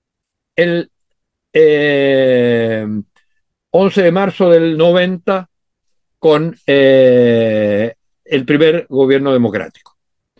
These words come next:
Democracia imperfecta, incompleta, todo lo que se quiera. Pero si a la transición le damos, no, no, no la acotamos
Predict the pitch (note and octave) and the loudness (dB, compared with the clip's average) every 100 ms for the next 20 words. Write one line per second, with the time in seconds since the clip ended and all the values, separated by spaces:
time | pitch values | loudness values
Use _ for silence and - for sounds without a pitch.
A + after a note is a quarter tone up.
0 | _ _ D#3 D3+ E3 E3 F3+ D#3 C#4+ C4+ | _ _ -4 -2 -4 -2 -4 -2 -2 -2
1 | B3 G#3+ F3 E3+ C#4+ C4 A#3 A3+ G#3+ G3+ | -2 -2 -2 -2 -2 -2 -4 -2 -2 -2
2 | D#3+ C#3 G2+ D#2+ _ _ _ _ _ _ | -2 -2 -4 -6 _ _ _ _ _ _
3 | D#3 - D3+ B2+ - _ _ _ _ _ | -4 -2 -2 -4 -6 _ _ _ _ _
4 | _ _ - D3 D#3 E3 F3 F3 G3 C4+ | _ _ -8 -4 -2 0 -2 -2 -2 0
5 | D#3 F#2 - _ _ _ _ _ _ _ | 0 -2 -10 _ _ _ _ _ _ _
6 | _ _ A#2+ D#3+ F3+ F#3 C3+ C3+ C#3+ - | _ _ -2 2 2 -2 -6 -8 -4 -4
7 | D3+ E3+ F3 D#3+ _ - D#3 G3 G#3+ G3 | -4 -6 -6 -10 _ -4 0 2 2 2
8 | F3 D3+ D3 E3 D#3+ B3 G3 C3 E2+ | 0 -2 -6 -2 -2 0 -2 -4 -10